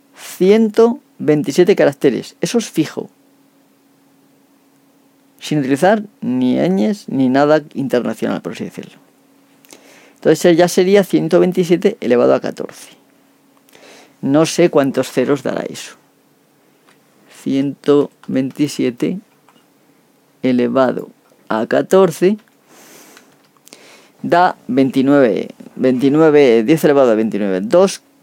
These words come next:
coma ocho tres nueve, bla, bla, bla, bla, por diez elevado a veintinueve. ¿Vale? Ahora bien,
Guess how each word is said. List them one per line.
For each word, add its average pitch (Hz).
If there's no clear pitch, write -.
coma 160
ocho 147
tres 131
nueve, 123
bla, 120
bla, 117
bla, 120
bla, 175
por 127
diez 139
elevado 127
a 113
veintinueve. 98
¿Vale? 165
Ahora 175
bien, 160